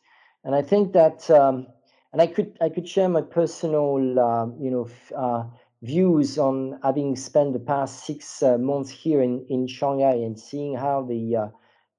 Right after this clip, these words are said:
um, the situation has evolved and the, the mastering of, uh, of the authorities on, uh,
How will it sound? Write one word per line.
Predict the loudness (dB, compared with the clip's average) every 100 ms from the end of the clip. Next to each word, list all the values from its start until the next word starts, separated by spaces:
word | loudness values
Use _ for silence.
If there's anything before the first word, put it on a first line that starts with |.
| -4
um, | 0 0 0 -2 -4
the | -6
situation | -8 -10 -2 2 2 0 -4
has | -4
evolved | -4 0 2 4 2 0
and | 0 0
the, | -2 0 -2 -2
the |
mastering | -2 -2 -4 -4 0 0 2
of, | 0 0 0
uh, | 0 0 -2 _ _ _ _ _
of | -6 -2
the | 0
authorities | 0 2 2 2 0 -6 -8 -6
on, | -2 -2 2
uh, | 2 2